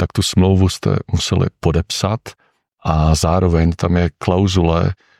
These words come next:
o konci té smlouvy. A já osobně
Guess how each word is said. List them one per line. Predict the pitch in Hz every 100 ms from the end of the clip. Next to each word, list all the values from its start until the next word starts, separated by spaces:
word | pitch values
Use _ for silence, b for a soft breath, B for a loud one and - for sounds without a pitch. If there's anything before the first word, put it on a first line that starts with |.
| b -
o | 85 78 80 80 - - _ -
konci | - 92 95 73 71
té | - -
smlouvy. | - 80 76 80 -
A | - 78 78 76 _ b b b
já | - 82
osobně | 98 90 - 85 87 87 87